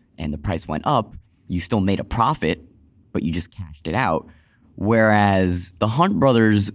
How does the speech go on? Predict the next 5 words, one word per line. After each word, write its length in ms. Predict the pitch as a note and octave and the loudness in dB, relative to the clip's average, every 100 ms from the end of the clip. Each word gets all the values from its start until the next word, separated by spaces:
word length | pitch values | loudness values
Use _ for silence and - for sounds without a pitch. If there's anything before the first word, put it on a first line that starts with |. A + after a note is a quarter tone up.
| _ _ | _ _
in 220 | - D3+ | 2 2
taking 440 | B2+ C3+ D#3+ B2 G2 | 4 2 4 4 2
physical 540 | - C3 A2 G#2+ F#2+ | 2 2 2 2 2
delivery, 760 | D#2 D#2+ A#2 E3+ F#2+ C#2+ C2 - _ _ _ | 0 0 2 2 0 0 -2 -6 _ _ _
are 560 | G2 F#2+ F2+ E2 D#2+ | 0 4 4 4 2